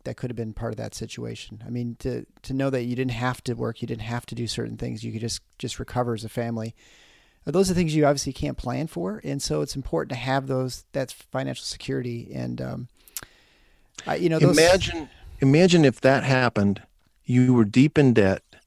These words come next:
Speaker 2: living
Speaker 1: I know.
Speaker 2: paycheck to paycheck, and you, you had no emergency fund, and you needed the time off to recover from this event, and you couldn't take it.
Speaker 1: Oh, I, I, I've thought about that. I've thought about,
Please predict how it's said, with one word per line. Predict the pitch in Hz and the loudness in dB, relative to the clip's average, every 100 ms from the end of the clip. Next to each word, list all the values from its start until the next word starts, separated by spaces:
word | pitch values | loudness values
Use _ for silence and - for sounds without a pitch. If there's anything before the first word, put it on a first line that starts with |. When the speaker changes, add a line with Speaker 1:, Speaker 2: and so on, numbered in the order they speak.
| _ | _
Speaker 2:
living | 123 117 104 | 2 4 2
Speaker 1:
I | 123 | 2
know. | |
Speaker 2:
paycheck | 143 143 147 - | 2 4 2 0
to | 139 | -2
paycheck, | 131 123 - 104 - - - _ | 2 2 4 0 0 -14 -20 _
and | 127 127 117 | 2 4 4
you, | 113 123 - | 2 0 0
you | 104 | 2
had | 98 | 6
no | 110 165 | 6 8
emergency | 196 175 156 135 117 | 8 8 8 6 4
fund, | - 110 107 - - - - _ 131 | 4 4 4 0 -18 -18 -20 _ 2
and | 123 | 4
you | 113 135 156 | 4 6 8
needed | 139 123 131 143 147 139 131 123 - | 8 8 8 8 6 6 6 2 -4
the | 107 | -4
time | - - 117 120 117 117 107 - | -2 0 4 4 4 0 -4 -2
off | 104 98 78 - - - _ _ _ _ | 2 2 0 -6 -18 -20 _ _ _ _
to | - | -8
recover | 95 - - 110 101 | -6 -4 -2 2 0
from | - 90 90 | 0 -2 0
this | 87 85 | -2 -4
event, | 82 98 82 65 - _ _ _ | -4 -2 -2 -4 -14 _ _ _
and | 104 92 | -4 -4
you | - | -4
couldn't | - 110 107 - - - | 0 2 0 -4 -16 -20
take | - 98 90 | -12 -12 -12
it. | - - _ _ _ _ _ _ _ _ _ _ _ _ | -16 -20 _ _ _ _ _ _ _ _ _ _ _ _
Speaker 1:
Oh, | 123 | -6
I, | 123 127 - | -4 -4 -4
I, | 127 127 _ | -6 -6 _
I've | 139 147 | 0 2
thought | 165 156 | 4 6
about | 147 147 156 | 6 4 2
that. | 151 - | -2 -2
I've | 127 120 | -4 -2
thought | 139 131 | 0 0
about, | 131 127 | 0 -4